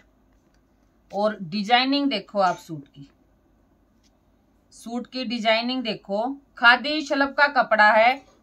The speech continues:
खादी रियोन का, बिल्कुल सॉफ्ट कपड़ा, लाइनिंग नहीं लगेगी बिल्कुल भी। सेम कपड़े में सलवार है और ब्रश प्रिंट में ऑर्गेन्जा का कपड़ा। और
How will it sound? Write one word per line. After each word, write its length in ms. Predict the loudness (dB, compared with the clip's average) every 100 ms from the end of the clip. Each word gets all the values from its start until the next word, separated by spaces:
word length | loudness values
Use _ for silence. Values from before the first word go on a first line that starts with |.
| -4
खादी 320 | 2 2 0 -2
रियोन 360 | 0 0 0
का, 240 | -2 -2 -4 _ _ _ _ _ _ _ _ _ _ -10
बिल्कुल 360 | -6 -6 -6 -6
सॉफ्ट 420 | 2 4 4 2
कपड़ा, 380 | -2 0 2 2
लाइनिंग 460 | 4 4 2 -2 -2
नहीं 100 | -2
लगेगी 380 | -2 -4 -10 -10
बिल्कुल 360 | -10 -10 -10 -8
भी। 300 | -8 -8 -12 _ _ _ _
सेम 420 | -2 4 4 4
कपड़े 320 | 0 0 0 0
में 120 | -2
सलवार 460 | 0 2 4 4 4
है 260 | 2 0 _ _ _ _ _ _ _ _ _ _ _ -8
और 400 | 0 6 8 8 4 _ _ _ -20 -10 0
ब्रश 320 | 2 2 -2
प्रिंट 440 | -4 -2 -2 -2
में 420 | 0 0 2 0 -6 _ _ _ _ _ _ _ _ _ -6
ऑर्गेन्जा 600 | 0 0 2 2 4 4
का 120 | 4 0
कपड़ा। 400 | -4 -8 -12 -14 _ _ _ _ _ _ _ _ _ _ _ _ _ -4
और 280 | -2 -2